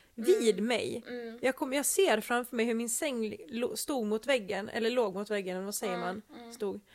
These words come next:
Speaker 2: mm.
Speaker 1: Eh, och så är dörren här bredvid och så en garderob här. Och det var
Speaker 2: Mm.
Speaker 1: precis mellan så här garderoben och sängen.
Speaker 2: Mm.
Speaker 1: Och det var så sjukt och jag kände mig psycho.
Speaker 2: Ja. Jo, precis. Jo, men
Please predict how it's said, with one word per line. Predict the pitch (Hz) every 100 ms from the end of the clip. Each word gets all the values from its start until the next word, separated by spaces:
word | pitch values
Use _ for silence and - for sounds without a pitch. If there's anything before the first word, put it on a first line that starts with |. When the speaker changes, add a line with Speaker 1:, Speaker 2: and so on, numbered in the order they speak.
| -
Speaker 2:
mm. | 226 220 220
Speaker 1:
Eh, | 226 214 208
och | 240
så | 247
är | 262
dörren | 214 302 214 196
här | 202
bredvid | 202 208 233 202 202
och | 214
så | 233
en | 202
garderob | 208 214 247 214 185
här. | 196 180 175
Och | 220
det | 247
var |
Speaker 2:
Mm. | 285
Speaker 1:
precis | 226 - 294 214
mellan | 220 214 226 196
så | 190
här | 175
garderoben | - 208 202 226 196 175
och | 190
sängen. | 226 - -
Speaker 2:
Mm. | 240 240 233 _ _ _ _
Speaker 1:
Och | 339
det |
var | 339
så | -
sjukt | - 480 539 214 -
och |
jag | 285
kände | - 320 311 415
mig | 233 - - _ _ _
psycho. | - - 381 277 - - -
Speaker 2:
Ja. | 214 220 226 - _ _ _ _ _ _ _ _ _ _ _ _ _
Jo, | 247 247
precis. | 247 240 226 202 220 -
Jo, | 240
men | 247 247 233